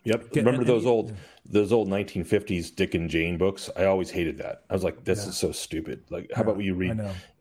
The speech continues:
Speaker 1: Uh, like,
Speaker 2: I know.
Speaker 1: like, I understand kids are simple and they don't understand, like, but let's l-, read to them something above their level so that they
Speaker 2: Right.
Speaker 1: stretch
Speaker 2: Right.
Speaker 1: instead
Speaker 2: If
Speaker 1: of
Speaker 2: they're reading it on their own, that's one thing. If they're, if
Speaker 1: Yep.
Speaker 2: we're, I'm reading to them, or if they're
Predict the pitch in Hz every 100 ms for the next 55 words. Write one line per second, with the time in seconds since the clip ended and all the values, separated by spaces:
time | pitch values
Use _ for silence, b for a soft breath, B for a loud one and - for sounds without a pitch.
0 | - 101 107 101 113 104 - 110 117 113
1 | 117 98 113 98 95 120 113 98 85 B
2 | B B 90 92 92 101 98 90 87 87
3 | 104 - _ - 98 107 - 98 87 101
4 | 98 95 95 107 98 98 82 101 95 87
5 | 82 82 82 82 - 85 98 120 107 -
6 | 92 87 - - - 82 - 123 156 190
7 | 208 196 190 156 151 143 127 139 147 120
8 | 117 120 131 156 139 110 123 123 107 98
9 | 127 127 131 127 120 120 110 120 131 107
10 | 117 110